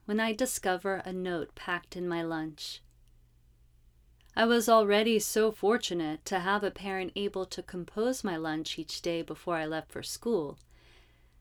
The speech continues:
There was already a lot of love in there,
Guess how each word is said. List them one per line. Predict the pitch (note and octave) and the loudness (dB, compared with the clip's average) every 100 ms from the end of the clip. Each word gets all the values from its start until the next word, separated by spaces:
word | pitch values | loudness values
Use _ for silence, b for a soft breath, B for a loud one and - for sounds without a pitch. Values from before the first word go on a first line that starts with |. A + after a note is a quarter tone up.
| b b _ - | b b _ -4
There | G#3 | 0
was | G#3 A3+ A3 | 2 2 0
already | - G#3 B3 C4 C4+ | -2 -2 0 2 2
a | |
lot | A#3 A3+ C4 | 2 0 -2
of | C4+ - | -4 0
love | B3+ B3 | 0 0
in | F3+ E3 | -2 -4
there, | D#3 D#3 D#3+ | -6 -8 -12